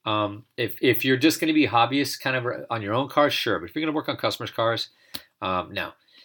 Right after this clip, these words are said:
And then also three M, of course. Three M is really good. That's, that's basically what we use for our, our regular step one, step two, step three polishes. Um, I use a little bit of three D. Uh, we also have a little bit of Meguiar's as well.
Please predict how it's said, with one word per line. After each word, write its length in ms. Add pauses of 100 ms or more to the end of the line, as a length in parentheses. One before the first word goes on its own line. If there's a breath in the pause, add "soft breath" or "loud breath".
(240 soft breath)
And 200
then 100
also 280
three 300
M, 160
of 120
course. 260
Three 300
M 100
is 160
really 180
good. 240
That's, 260
that's 240
basically 320
what 120
we 80
use 260
for 220
our, 140
our 180
regular 380
step 340
one, 140
step 240
two, 140
step 220
three 180
polishes. 640 (480 loud breath)
Um, 220
I 80
use 200
a 60
little 140
bit 140
of 80
three 200
D. 360 (480 soft breath)
Uh, 180
we 140
also 340
have 240
a 40
little 200
bit 160
of 80
Meguiar's 480
as 140
well. 260